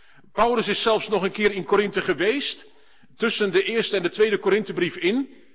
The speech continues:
Maar dat, dat bezoek aan die gemeente van Korinthe,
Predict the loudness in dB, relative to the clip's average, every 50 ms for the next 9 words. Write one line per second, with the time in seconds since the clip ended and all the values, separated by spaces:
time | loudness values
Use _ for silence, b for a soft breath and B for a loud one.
0 | b b b -20 -20 -20 -20 -20 -20 -20 -20 -20 -20 -20 -20 -20 -20 -20 -20 -20
1 | -20 -20 -20 -20 -20 -20 -20 -20 -20 -20 -18 -6 -2 0 2 4 2 2 2 -2
2 | -16 -4 -2 -2 0 0 0 0 0 2 2 2 0 0 -2 -6 -8 -4 -2 0
3 | 0 0 0 0 0 0 0 0 -2 -2 -2 -2 -4 -2 -2 -2 0 0 0 -2
4 | -2 -4 -6 -8